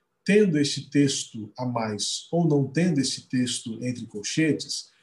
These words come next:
a essência da oração não é alterada e esse trecho em si sequer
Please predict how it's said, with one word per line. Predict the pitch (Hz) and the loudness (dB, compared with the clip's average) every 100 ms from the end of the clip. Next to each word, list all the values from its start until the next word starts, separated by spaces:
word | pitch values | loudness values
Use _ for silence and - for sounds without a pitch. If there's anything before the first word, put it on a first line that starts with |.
| _ | _
a | 214 | 0
essência | 208 - 180 165 | 0 2 -2 0
da | 147 | 2
oração | 139 131 - 139 139 | 2 0 0 2 2
não | 147 139 | 2 0
é | 127 | 0
alterada | 127 127 107 107 117 139 - _ _ | -2 -4 -6 -4 -6 -6 -10 _ _
e | 143 175 | 2 4
esse | 202 202 147 | 4 0 0
trecho | 165 165 139 | 2 2 -2
em | |
si | - 180 165 156 156 | -2 0 0 0 -2
sequer | - - 262 - 151 170 196 | -4 0 0 4 4 4 2